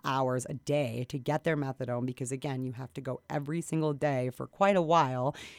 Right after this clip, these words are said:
And even if you get, I think the most you can ever get at a time is a month. And that's after, like, a lot of consistency with the program. But buprenorphine is not gonna be the gold standard for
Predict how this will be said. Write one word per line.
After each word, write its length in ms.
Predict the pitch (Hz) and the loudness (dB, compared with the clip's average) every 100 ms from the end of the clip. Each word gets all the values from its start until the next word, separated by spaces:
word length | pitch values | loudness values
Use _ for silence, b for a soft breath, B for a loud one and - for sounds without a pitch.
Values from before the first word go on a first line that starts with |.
| B | B
And 120 | 170 | -2
even 440 | 165 175 185 165 - | 2 4 4 2 0
if 160 | 156 | -4
you 100 | 147 | -4
get, 220 | 135 156 147 | -4 -2 -2
I 100 | 160 | -2
think 140 | 151 160 | -2 0
the 80 | |
most 360 | 147 151 156 - | 0 2 2 0
you 60 | 135 | -6
can 160 | - - | -8 -4
ever 180 | 156 147 | -2 -2
get 220 | 139 127 | -2 -2
at 120 | 127 | -2
a 80 | 127 | -4
time 280 | - 139 127 | -2 -2 0
is 80 | 127 | 0
a 60 | |
month. 400 | 127 135 120 - | 2 0 -2 -4
And 120 | 139 | -2
that's 200 | 131 120 | -2 -4
after, 440 | 139 139 - 131 127 | -4 -4 -2 -2 -2
like, 220 | 123 120 139 | -4 -4 -6
a 40 | |
lot 500 | 123 127 135 139 135 | -4 -2 0 -2 -4
of 260 | - 127 123 B B - | -6 -8 -8 B B -6
consistency 880 | 160 139 - 151 - 143 127 127 127 | -2 0 0 -2 0 -2 -2 -4 -2
with 240 | 127 143 | -2 -2
the 80 | - | -4
program. 600 | 120 143 143 135 131 135 B B B - 151 | -2 0 0 0 -2 -4 B B B -14 -2
But 460 | 202 254 180 165 B B B _ | 2 4 4 2 B B B _
buprenorphine 1040 | 170 226 254 208 156 190 294 - 156 151 151 | 2 4 4 2 4 6 4 4 2 2 0
is 180 | 202 165 | -2 0
not 480 | 170 151 185 - - | 0 0 2 2 0
gonna 180 | 165 156 | -2 0
be 280 | 147 131 131 | 0 0 0
the 100 | 139 | 0
gold 260 | 151 143 | 0 -2
standard 440 | - 139 127 131 120 | -4 -4 -2 -4 -6
for 160 | 139 | -10